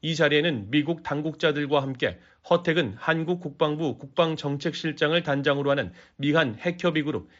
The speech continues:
엔씨지 한국 측 대표단이 초청돼 발사 현장을 참관했습니다. 이에 대해 북한 대외관용 조선중앙통신은 삼 일 군사 논평원 명의의 글을 통해 미국이 칠 년 만에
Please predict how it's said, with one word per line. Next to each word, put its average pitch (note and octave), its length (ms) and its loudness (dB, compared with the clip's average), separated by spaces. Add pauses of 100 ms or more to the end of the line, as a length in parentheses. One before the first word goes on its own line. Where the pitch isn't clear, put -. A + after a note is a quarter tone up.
(100)
엔씨지 C#3 560 0
한국 E3 440 -2
측 F3 220 -4
대표단이 D3 540 2
초청돼 D3 580 -2 (180)
발사 C#3 380 2
현장을 D3 460 0
참관했습니다. G#2+ 880 -6 (640)
이에 E3 180 4
대해 D#3 320 4
북한 E3+ 380 0
대외관용 D#3+ 560 2
조선중앙통신은 D#3 1120 -2
삼 D#3 220 -6
일 F#2 260 -4
군사 D#3 480 2
논평원 D#3 580 0
명의의 C#3 400 0
글을 D3+ 300 -6
통해 C#3 280 -4 (360)
미국이 D3+ 520 2
칠 - 220 -6
년 F3 160 4
만에 B2+ 280 -2